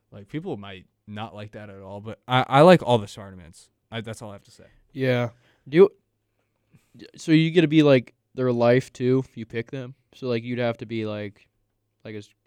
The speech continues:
Speaker 2: kid in high school and, like, get to be Spider-Man if you pick, like, Tom Holland Spider-Man, you know?
Speaker 1: Well, Tom Holland
Speaker 2: And
Speaker 1: is,
Speaker 2: then, like,
Speaker 1: like,
Speaker 2: if
Speaker 1: in
Speaker 2: you,
Speaker 1: modern
Speaker 2: 'cause you
Speaker 1: day.
Speaker 2: pick Dark Knight,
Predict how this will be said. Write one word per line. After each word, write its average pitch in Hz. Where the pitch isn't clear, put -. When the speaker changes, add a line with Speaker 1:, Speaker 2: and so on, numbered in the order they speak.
Speaker 2:
kid 117
in 110
high 110
school 120
and, 113
like, 104
get 113
to 107
be 107
Spider-Man 110
if 104
you 107
pick, 107
like, 98
Tom 101
Holland 98
Spider-Man, 110
you 110
know? 117
Speaker 1:
Well, 117
Tom 165
Holland 117
Speaker 2:
And 127
Speaker 1:
is, 135
Speaker 2:
then, 139
like, 135
Speaker 1:
like, 127
Speaker 2:
if -
Speaker 1:
in 147
Speaker 2:
you, 139
Speaker 1:
modern 101
Speaker 2:
'cause 135
you 131
Speaker 1:
day. -
Speaker 2:
pick 127
Dark 120
Knight, 117